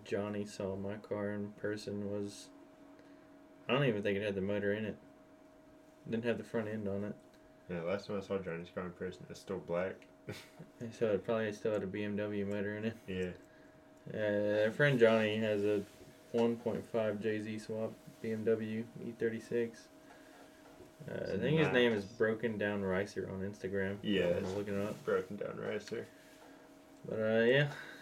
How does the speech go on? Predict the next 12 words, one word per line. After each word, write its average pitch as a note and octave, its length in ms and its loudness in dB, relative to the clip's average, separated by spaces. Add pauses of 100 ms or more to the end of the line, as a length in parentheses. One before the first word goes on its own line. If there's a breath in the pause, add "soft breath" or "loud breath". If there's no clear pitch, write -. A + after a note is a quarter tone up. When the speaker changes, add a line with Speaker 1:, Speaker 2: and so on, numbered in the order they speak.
(880 loud breath)
Speaker 1:
Uh, A2 160 0
I A#2 80 4
guess A#2+ 160 0
that's A#2 300 2 (100)
about B2 200 6 (300 loud breath)
everything B2 380 6
we A#2 80 4
wanna A#2+ 200 4
talk A#2 220 0
about A2+ 300 0 (640 loud breath)
this B2 280 6
episode. A2+ 580 2